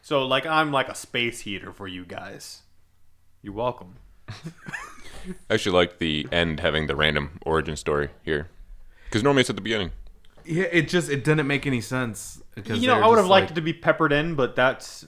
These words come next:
Speaker 1: I, I don't feel like that was, uh,
Speaker 3: I mean, you could put it at the end, but not with just somebody going like, "Hey, what's your origin?"
Speaker 1: Yeah,
Speaker 3: It
Speaker 1: well, I mean,
Speaker 3: seems like out of nowhere that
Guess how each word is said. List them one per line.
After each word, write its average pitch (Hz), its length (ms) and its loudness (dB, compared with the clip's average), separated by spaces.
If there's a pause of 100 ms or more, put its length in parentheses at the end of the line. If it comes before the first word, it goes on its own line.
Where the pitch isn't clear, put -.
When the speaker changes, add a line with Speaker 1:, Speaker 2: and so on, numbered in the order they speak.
Speaker 1:
I, 123 300 -2
I - 20 4
don't 131 200 2
feel 131 120 0
like 120 180 2
that 120 180 2
was, 113 200 -2
uh, 107 420 2
Speaker 3:
I 156 60 2
mean, 180 160 2
you 196 80 -2
could 202 160 -2
put 170 180 2
it 196 100 -2
at 107 140 -2
the 107 160 -6
end, 120 220 0
but 117 160 -6
not 117 280 0
with 110 160 -6
just 104 200 -10
somebody 107 320 -2
going 104 340 -4
like, 98 280 -6
"Hey, 123 460 0
what's 113 380 -8
your 143 140 -6
origin?" 113 540 -6 (380)
Speaker 1:
Yeah, 107 300 2
Speaker 3:
It 123 120 -2
Speaker 1:
well, 120 100 6
I 135 40 2
mean, 147 100 4
Speaker 3:
seems 151 200 2
like 131 180 2
out 131 200 6
of 120 80 0
nowhere 110 500 0
that 92 260 -10